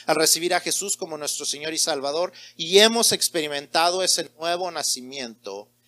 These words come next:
en nuestras vidas. Y también está disponible a las personas que están a nuestro alrededor. Pa-, familiares, amigos, vecinos, a nuestra comunidad,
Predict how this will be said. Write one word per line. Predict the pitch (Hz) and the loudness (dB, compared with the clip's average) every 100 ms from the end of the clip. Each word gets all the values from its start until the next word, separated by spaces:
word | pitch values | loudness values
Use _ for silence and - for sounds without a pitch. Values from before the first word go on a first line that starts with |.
| _ | _
en | 123 123 | -12 -6
nuestras | 113 - 123 117 | -6 -4 -6 -8
vidas. | 135 127 107 - - _ _ _ _ - - - | -8 -10 -10 -12 -14 _ _ _ _ -20 -8 -4
Y | 202 | 4
también | 190 190 220 247 | 4 6 2 6
está | 247 240 233 | 4 4 2
disponible | 220 - 185 196 240 254 262 285 _ _ - - | 2 2 0 2 0 2 -2 -4 _ _ -20 -2
a | 175 | 2
las | 180 - | 2 4
personas | 190 160 - 220 240 247 - | 4 4 6 6 6 2 2
que | |
están | - 185 190 | 2 4 2
a | 202 | 0
nuestro | 196 - 143 131 | -4 -4 -4 -6
alrededor. | 139 139 143 180 165 _ _ _ _ _ _ _ _ _ _ _ _ - _ - | -6 -6 -4 -6 -6 _ _ _ _ _ _ _ _ _ _ _ _ -20 _ -6
Pa-, | 131 127 | -4 -4
familiares, | - 139 135 135 151 156 175 196 - - | -4 -4 -2 0 6 6 6 4 -2 -4
amigos, | 135 143 185 190 202 - - - _ _ _ _ _ _ _ _ | -8 -6 -6 0 -2 -2 -8 -12 _ _ _ _ _ _ _ _
vecinos, | 143 143 - 180 196 202 202 - 156 | 2 6 6 4 -4 -4 -4 -4 -4
a | |
nuestra | 151 143 156 | 0 2 2
comunidad, | 156 151 151 156 180 214 | 0 -2 -2 2 4 4